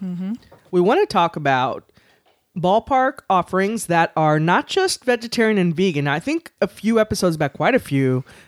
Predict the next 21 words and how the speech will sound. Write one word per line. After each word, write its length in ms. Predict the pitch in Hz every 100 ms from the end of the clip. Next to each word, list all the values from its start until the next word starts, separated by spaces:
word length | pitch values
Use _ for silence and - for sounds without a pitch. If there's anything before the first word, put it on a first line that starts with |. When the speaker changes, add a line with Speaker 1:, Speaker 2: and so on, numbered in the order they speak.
| -
Speaker 2:
we 100 | 185
had, 140 | 247
like, 160 | 233 180
a 40 |
news 340 | 151 156 170 165
update 440 | 165 - 156 160
or 80 | 147
some 240 | - 160
segment 480 | 151 165 156 156 143
where 80 | 151
we 120 | 160
talked 260 | 175 156 -
about 300 | 151 143 135
more 400 | 147 156 151 143
venues, 720 | 147 151 151 139 139 135 - - -
sports 280 | - 233 294
venues 540 | - 156 151 147 139 - _
offering 760 | 156 156 - 160 147 139 139 135
plant-based 460 | - 160 143 131
options. 560 | 139 139 - 226 277 - 175
Speaker 1:
Right. 300 | 165 160